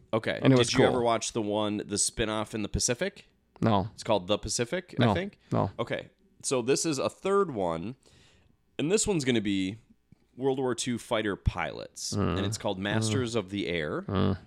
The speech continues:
Speaker 1: You're out already, huh?
Speaker 2: Out already.
Speaker 1: Okay.
Speaker 2: I'm
Speaker 1: And
Speaker 2: so
Speaker 1: how about this?
Speaker 2: bored
Speaker 1: It's got
Speaker 2: by
Speaker 1: that Butler guy that played Elvis that still thinks he's
Speaker 2: Uh,
Speaker 1: Elvis.
Speaker 2: no.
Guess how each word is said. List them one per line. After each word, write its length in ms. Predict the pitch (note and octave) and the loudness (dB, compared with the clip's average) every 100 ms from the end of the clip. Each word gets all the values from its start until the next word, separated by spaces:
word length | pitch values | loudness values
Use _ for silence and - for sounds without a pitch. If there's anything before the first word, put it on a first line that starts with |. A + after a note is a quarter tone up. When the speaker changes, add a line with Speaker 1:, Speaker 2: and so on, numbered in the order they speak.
| - _ | -20 _
Speaker 1:
You're 160 | G#2+ G#2+ | -2 0
out 180 | F#2 F2 | 0 -2
already, 340 | E2+ D#2+ D2 | -2 -2 -4
huh? 80 | D#2 | 0
Speaker 2:
Out 100 | F#2+ | 2
already. 400 | F#2+ F#2+ F#2+ F#2+ G#2+ _ - | 2 2 0 -2 -6 _ -10
Speaker 1:
Okay. 280 | F#2 G2 D2 | -8 -6 -8
Speaker 2:
I'm 40 | - - - | -10 -16 0
Speaker 1:
And 100 | E3+ | 2
Speaker 2:
so 140 | - | 6
Speaker 1:
how 20 | G#3+ | 6
about 140 | E3 | 6
this? 100 | C#3 | 6
Speaker 2:
bored 160 | A#2 B2+ | 6 4
Speaker 1:
It's 80 | |
got 160 | A2+ A2 | 4 2
Speaker 2:
by 100 | C3+ | 2
Speaker 1:
that 140 | A#2 | 2
Butler 280 | A#2 A2+ A2 | 2 2 0
guy 460 | F2+ F2 E2+ D#2 D2+ G2+ - | 0 0 -2 -6 -10 -14 -6
that 160 | G2 | -6
played 180 | - A2+ | -2 -2
Elvis 400 | G2 G2+ B2+ C#3 | -2 -2 -2 -4
that 120 | A#2+ | -6
still 180 | - G#2+ | -4 -6
thinks 240 | F#2+ G#2 - | -4 -6 -2
he's 120 | - | 0
Speaker 2:
Uh, 140 | D3 | 0
Speaker 1:
Elvis. 280 | - B2+ - - - | 0 -2 -6 -12 -10
Speaker 2:
no. 160 | D#2 | -6